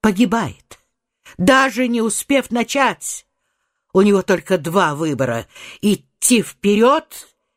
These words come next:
или остаться здесь и умереть. Умереть.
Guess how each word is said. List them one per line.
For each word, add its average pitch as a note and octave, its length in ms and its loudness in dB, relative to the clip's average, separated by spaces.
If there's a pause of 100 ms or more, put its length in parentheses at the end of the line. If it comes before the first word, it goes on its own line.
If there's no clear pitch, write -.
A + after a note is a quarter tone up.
(360)
или F#3+ 240 2
остаться - 840 -2
здесь G3 580 -2
и F3 320 -6
умереть. D#3 1080 -2 (1040)
Умереть. - 1200 -4